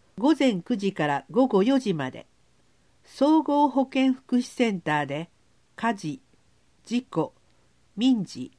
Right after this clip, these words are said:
労働問題などについて相談を受け付けます。お問い合わせは、社会福祉協議会、電話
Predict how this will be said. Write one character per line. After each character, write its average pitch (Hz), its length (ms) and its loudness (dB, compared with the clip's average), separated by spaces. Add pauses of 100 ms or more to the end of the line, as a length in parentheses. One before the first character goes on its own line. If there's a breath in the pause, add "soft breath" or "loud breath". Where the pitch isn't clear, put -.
(640)
労 302 240 4
働 294 300 2
問 277 240 0
題 190 220 0
な 165 140 -2
ど 156 120 -4
に 156 140 -10
つ - 160 -10
い 156 100 -4
て 131 380 -16
相 233 320 0
談 220 240 0
を 190 80 0
受 180 300 -4
け - 40 -12
付 - 180 -6
け - 40 -2
ま 143 180 -6
す。 - 220 -20 (1400)
お 196 120 0
問 269 280 2
い 240 80 2
合 233 60 2
わ 233 80 0
せ 214 160 -2
は、 208 240 0 (400)
社 190 220 -6
会 285 240 2
福 - 240 -4
祉 - 220 -8
協 226 260 2
議 196 160 -4
会、 135 280 -8 (760)
電 185 320 0
話 165 220 -6